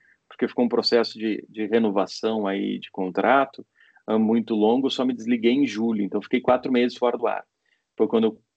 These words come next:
estudei muito direito esportivo, aproveitei pra fazer outras coisas também, e fiz esse curso de análise tática no futebol. Depois que eu me desliguei da Globo, entrei no escritório de direito e, e, e comecei a pensar, ó, analisar algumas possibilidades, quando em dezembro, Dudu Monsanto me liga e diz, "Olha, Andrei,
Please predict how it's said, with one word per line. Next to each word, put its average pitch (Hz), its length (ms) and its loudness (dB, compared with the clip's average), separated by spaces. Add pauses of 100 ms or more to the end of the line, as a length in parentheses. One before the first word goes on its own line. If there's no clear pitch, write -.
(120)
estudei 110 440 -2
muito 117 360 0
direito 110 320 2
esportivo, 156 840 -2
aproveitei 110 440 -2
pra - 120 -20
fazer 104 240 -4
outras - 280 -6
coisas 110 320 0
também, 143 380 2
e 160 60 -6
fiz 147 160 2
esse - 140 -4
curso - 180 -4
de 139 80 2
análise 131 320 0
tática 123 340 0
no 127 80 -10
futebol. 120 420 0 (540)
Depois 135 260 2
que - 60 -4
eu 139 40 4
me 143 100 4
desliguei 135 520 4
da 135 120 2
Globo, 147 260 -2
entrei 135 260 -4
no 131 80 -8
escritório 127 480 -4
de 123 120 -12
direito 139 520 0 (760)
e, 147 840 6
e, 143 460 2
e 143 60 4
comecei 170 420 0
a 175 240 4
pensar, 170 640 2
ó, 120 140 2
analisar 120 340 -4
algumas 117 300 -6
possibilidades, 135 720 0
quando 143 260 -2
em 139 100 -4
dezembro, 139 680 2
Dudu 127 260 -6
Monsanto 127 540 2
me 127 80 0
liga 127 300 2
e 139 40 4
diz, 135 140 -16
"Olha, 139 240 4
Andrei, 117 340 4